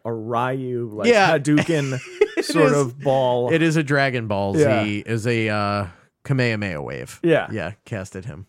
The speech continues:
Speaker 1: Um, and he dies, the, the protester.
Speaker 2: And there's, like, a cla-, it stays on him.
Speaker 1: Yes.
Speaker 2: And then someone else touches him. And
Speaker 1: Shawnee Smith.
Speaker 2: Shawnee Smith touches him.
Speaker 1: And then she gets it.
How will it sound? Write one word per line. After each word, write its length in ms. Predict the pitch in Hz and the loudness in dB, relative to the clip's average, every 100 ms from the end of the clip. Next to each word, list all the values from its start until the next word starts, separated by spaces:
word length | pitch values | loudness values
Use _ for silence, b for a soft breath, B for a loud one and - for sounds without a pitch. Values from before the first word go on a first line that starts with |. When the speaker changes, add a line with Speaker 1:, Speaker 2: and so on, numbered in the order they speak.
| - | -8
Speaker 1:
Um, 440 | 131 117 117 107 - | -4 -4 -6 -8 -8
and 280 | 135 131 120 | -6 -6 -4
he 180 | 127 | -2
dies, 480 | 135 101 95 90 - _ _ - | -2 -2 -4 -8 -12 _ _ -20
the, 300 | 101 107 95 92 | -10 -8 -8 -8
the 200 | 95 90 | -8 -8
protester. 720 | - 127 107 104 - 95 95 b b | -6 -6 -6 -8 -10 -12 -12 b b
Speaker 2:
And 120 | 190 220 | 0 2
there's, 220 | 220 196 | 2 2
like, 220 | 220 190 | 0 0
a 100 | 151 | -4
cla-, 420 | - - 151 151 - | -4 -4 -2 -2 -4
it 280 | - 156 - | -4 -4 -4
stays 500 | - 220 214 190 135 | -2 0 2 2 0
on 220 | 123 107 | -2 -4
him. 320 | 98 78 117 _ | -8 -12 -18 _
Speaker 1:
Yes. 400 | 131 113 - - | 0 0 -4 -6
Speaker 2:
And 160 | 143 147 | -2 2
then 120 | 151 | 2
someone 300 | 139 165 170 | 2 2 4
else 260 | 160 147 - | 2 0 -2
touches 420 | 143 131 123 107 | -2 -2 -2 -4
him. 200 | 107 101 | -4 -4
And 60 | - | 0
Speaker 1:
Shawnee 240 | 185 180 | 2 2
Smith. 340 | - 131 127 90 | -2 -4 -4 2
Speaker 2:
Shawnee 280 | 175 165 | 4 4
Smith 280 | 156 151 139 | 2 0 0
touches 400 | - 135 - 107 | 0 -2 -2 -6
him. 200 | 107 98 127 | -6 -6 -4
Speaker 1:
And 120 | 131 | -4
then 200 | 131 117 | -4 -6
she 180 | - 131 | -10 -6
gets 240 | 107 - | -6 -8
it. 140 | - | -16